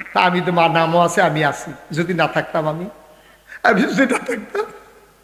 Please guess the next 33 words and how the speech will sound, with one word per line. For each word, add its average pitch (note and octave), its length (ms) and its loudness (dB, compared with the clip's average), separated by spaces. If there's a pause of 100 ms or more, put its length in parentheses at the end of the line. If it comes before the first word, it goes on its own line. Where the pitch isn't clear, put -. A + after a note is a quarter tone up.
(720)
অনেক F#3+ 320 2
মানুষ D#3 260 -2
এই G3+ 80 -2
আব্বার F3 300 0
লেগে D#3+ 240 -4
দোয়া D3 220 -2
আছে, - 160 -6
আব্বার E3+ 260 -2
লেগে E3 240 -2
দোয়া F3 220 -2
আছে। - 180 -6 (1200)
আমার F#3 220 4
অন্তরটা F#3+ 380 0
হু F#3+ 140 -2
হু A#3 200 -2
করে E3+ 260 2
কান্দে। F3+ 400 -2 (680)
খুব G#3 240 0
বেশি G3+ 280 0
যখন G#3+ 280 -2
আব্বার F3+ 320 0
কথা F#3 260 -4
মনে F#3 300 0
পড়ে, G#3+ 220 -2 (640)
তাই F#3+ 100 2
আমি F#3 100 0
মাঝে F3 300 2
মাঝে E3+ 260 -2
রাত্রেবেলা F#3 600 0
আব্বার E3+ 380 -2
কবরটার E3+ 500 -6
কাছে E3 360 -8
যাই। C#3 220 -10